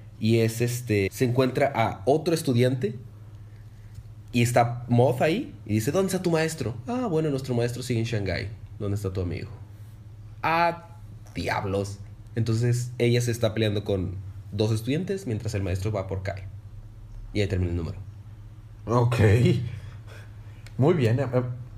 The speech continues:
Speaker 2: hemos tenido finales de números muy abruptos.
Speaker 1: La verdad es que sí.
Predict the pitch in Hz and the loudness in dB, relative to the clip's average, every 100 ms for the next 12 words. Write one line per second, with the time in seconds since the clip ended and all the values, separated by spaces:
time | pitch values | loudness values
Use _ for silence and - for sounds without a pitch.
0 | - - - - - 110 143 180 147 127 | -10 -8 -8 -8 0 2 4 2 2 4
1 | 139 147 123 110 127 120 104 104 107 110 | 4 4 4 4 4 4 6 6 6 4
2 | 98 92 95 92 90 92 92 92 - - | 4 6 6 6 2 -2 -4 -4 -6 -8
3 | - 101 98 90 95 104 95 - - - | 0 2 4 2 2 0 0 -2 -10 -14
4 | - - - | -14 -10 -8